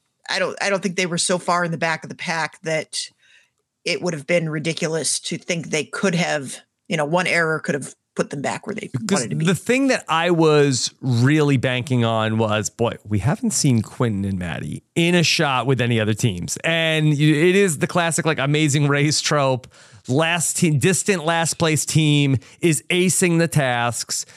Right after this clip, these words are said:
Speaker 2: They are back in this. Okay, they, you thought they were out, but look at them now. They're breezing through everything. And I was like, "Okay, maybe Quinn and Maddie are, like, you know, four hours behind everybody." Um, but no, they do, uh, they did ace the tasks and they do squeak in there,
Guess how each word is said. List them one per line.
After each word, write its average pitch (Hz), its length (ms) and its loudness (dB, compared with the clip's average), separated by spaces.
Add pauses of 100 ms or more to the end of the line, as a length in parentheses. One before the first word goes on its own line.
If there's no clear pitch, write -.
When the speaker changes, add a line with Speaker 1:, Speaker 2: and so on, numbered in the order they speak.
(140)
Speaker 2:
They 147 200 0
are 143 500 2
back 160 380 -4
in 196 160 4
this. 143 440 2
Okay, 151 380 2 (160)
they, 151 160 -2
you 165 160 6
thought 233 260 0
they 277 100 2
were 285 180 4
out, 214 420 2
but 156 200 2
look 190 200 2
at 233 100 -2
them 240 180 2
now. 208 360 2
They're 165 260 4
breezing 196 720 2
through 226 220 4
everything. 160 560 2 (300)
And - 60 -2
I - 20 2
was 143 100 0
like, 131 120 2
"Okay, 113 160 0
maybe 165 260 2
Quinn 135 280 0
and 101 100 0
Maddie 71 300 -4
are, 107 80 -2
like, 92 360 -6
you 113 60 2
know, 90 220 -2
four 131 280 0
hours 98 340 -2
behind 101 480 -2
everybody." 104 800 0 (300)
Um, 135 420 0
but 131 160 0
no, 101 260 2
they 110 140 2
do, 110 460 4
uh, 110 360 2
they 113 220 0
did 131 180 0
ace 147 280 0
the 123 100 -2
tasks 117 480 -2
and 107 120 0
they 110 100 2
do 107 140 2
squeak - 400 -2
in 107 100 2
there, 95 320 0